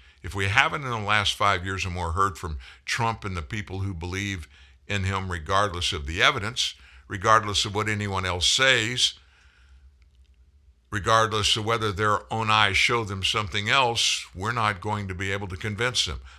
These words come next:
We're not gonna be able to conclude that, "Hey, look at the evidence, look at the proof here." They're not gonna look at it.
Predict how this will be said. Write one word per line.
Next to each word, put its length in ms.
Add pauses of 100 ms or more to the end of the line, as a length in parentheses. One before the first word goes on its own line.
We're 80
not 160
gonna 160
be 160
able 160
to 80
conclude 500
that, 180 (240)
"Hey, 140
look 200
at 100
the 140
evidence, 400
look 160
at 100
the 60
proof 360
here." 280 (760)
They're 140
not 220
gonna 200
look 260
at 180
it. 120